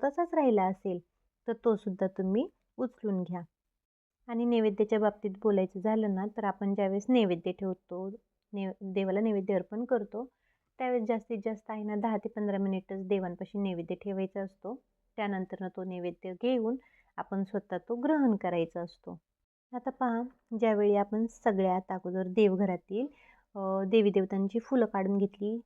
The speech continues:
राहिलेला नैवेद्य आहे तो पण काढून घेतला, तर सर्वात अगोदर आपल्याला काय करायचं आहे, दिवा प्रज्वलित करायचा आहे. कारण कोणतीही सेवा ही आहे ना अग्नीच्या साक्षीनेच करावी,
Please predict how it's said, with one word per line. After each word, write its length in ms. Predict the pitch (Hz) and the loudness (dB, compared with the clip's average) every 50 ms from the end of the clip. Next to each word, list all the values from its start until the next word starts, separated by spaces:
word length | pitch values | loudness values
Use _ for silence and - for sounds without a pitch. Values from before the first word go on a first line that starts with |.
| _ _ | _ _
राहिलेला 400 | 220 220 220 214 202 196 190 196 | -6 -4 0 2 2 2 2 2
नैवेद्य 400 | 208 214 208 196 196 185 185 208 | 2 2 2 2 0 0 -2 -2
आहे 160 | 196 196 208 220 | 0 2 0 0
तो 200 | 220 - 277 262 | 2 2 0 0
पण 220 | 254 - 233 220 | 2 2 0 0
काढून 340 | 214 220 196 185 180 185 185 | 0 0 -2 -2 0 0 0
घेतला, 340 | 185 196 190 - 196 202 285 - _ _ _ _ _ _ _ _ _ | 0 0 0 0 -2 -2 -2 -4 _ _ _ _ _ _ _ _ _
तर 40 | 220 | -12
सर्वात 400 | 208 - 247 233 220 226 226 233 | -4 -2 -2 0 0 0 2 2
अगोदर 280 | 226 220 226 208 220 | 2 2 4 2 2
आपल्याला 300 | 220 220 220 226 214 214 | 0 0 2 0 0 0
काय 140 | 214 226 226 | 0 0 -2
करायचं 380 | 220 - 220 220 214 208 - 214 | -2 -2 -2 -2 -4 -2 -4 -4
आहे, 180 | 214 226 262 302 - _ _ _ _ - | -2 -2 -4 -4 -6 _ _ _ _ -6
दिवा 220 | 226 233 233 220 | 0 2 4 4
प्रज्वलित 460 | 202 208 196 190 175 175 185 175 175 170 - | 4 4 2 0 0 0 -2 -2 -2 -4 -6
करायचा 360 | - 180 185 180 180 - - 185 | -10 -8 -8 -8 -8 -8 -10 -8
आहे. 160 | 180 170 - - _ _ _ _ _ _ _ - | -8 -8 -8 -10 _ _ _ _ _ _ _ -4
कारण 180 | 254 247 254 | -2 0 0
कोणतीही 540 | 254 254 - 269 254 233 226 226 220 220 208 | 0 2 2 2 2 4 4 4 4 4 4
सेवा 400 | 208 - 233 220 202 208 196 196 | 4 4 4 4 6 4 2 0
ही 200 | 202 185 214 208 | 0 0 0 2
आहे 240 | 202 202 214 208 202 | 2 2 2 0 0
ना 140 | 185 185 226 - _ _ _ _ _ _ - | 0 -2 -4 -8 _ _ _ _ _ _ -4
अग्नीच्या 400 | 214 202 214 208 202 208 208 202 | -2 0 2 0 0 0 0 0
साक्षीनेच 520 | - 208 202 - - 196 190 190 185 - | 0 -2 -2 0 0 0 0 0 0 -2
करावी, 400 | - 190 180 180 170 165 170 165 | -8 -8 -8 -8 -8 -8 -10 -12